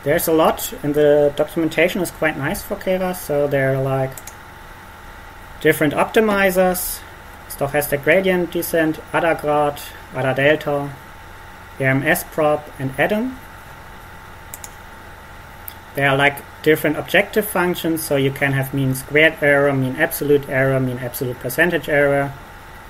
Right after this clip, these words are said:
squared hinge, hinge, and typically for single classification we use, or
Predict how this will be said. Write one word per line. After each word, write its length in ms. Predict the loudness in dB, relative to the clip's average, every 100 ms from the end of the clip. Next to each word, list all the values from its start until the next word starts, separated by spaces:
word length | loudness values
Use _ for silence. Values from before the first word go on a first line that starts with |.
| -18
squared 400 | -12 2 6 6
hinge, 360 | 2 0 -2 2
hinge, 520 | 4 6 4 -4 -10 -12 -8
and 180 | -8
typically 600 | 0 0 4 4 6 4
for 260 | 2 -2 -4
single 280 | 2 2 2
classification 800 | 2 2 0 -4 0 0 0 -2
we 100 | -2
use, 320 | -2 -4 -8 -6
or 180 | -6